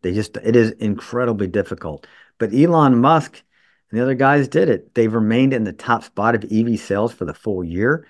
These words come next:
They set a record-setting one point eight million E Vs in twenty thousand twenty-three. They are the largest seller of E Vs in the world, thirty-eight percent over the year increase. But how have they changed the industry?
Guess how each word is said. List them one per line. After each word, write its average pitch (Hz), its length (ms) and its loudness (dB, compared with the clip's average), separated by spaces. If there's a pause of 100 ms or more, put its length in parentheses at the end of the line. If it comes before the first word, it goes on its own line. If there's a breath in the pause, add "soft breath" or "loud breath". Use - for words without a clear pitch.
(140 soft breath)
They 107 80 -10
set 101 200 0
a 85 40 -4
record-setting 110 720 -2
one 117 160 0
point 110 240 -2
eight 113 160 0
million 120 560 0 (260 soft breath)
E 117 120 2
Vs 113 280 2
in 92 100 -6
twenty 110 280 -2
thousand 95 480 -6
twenty-three. 110 560 -4 (300 loud breath)
They 147 120 4
are 156 140 6
the 151 220 6
largest 143 600 2
seller 135 240 0
of 123 100 0
E 120 160 -2
Vs 120 260 0
in 110 100 -2
the 95 80 -4
world, 120 500 2
thirty-eight 160 460 2
percent 147 340 -6
over 110 260 -2
the 104 60 -2
year 107 340 0
increase. 95 380 -2 (260 loud breath)
But 113 120 -8
how 190 300 0
have 190 100 0
they 156 100 4
changed 139 560 0
the 110 160 -6
industry? 120 520 -4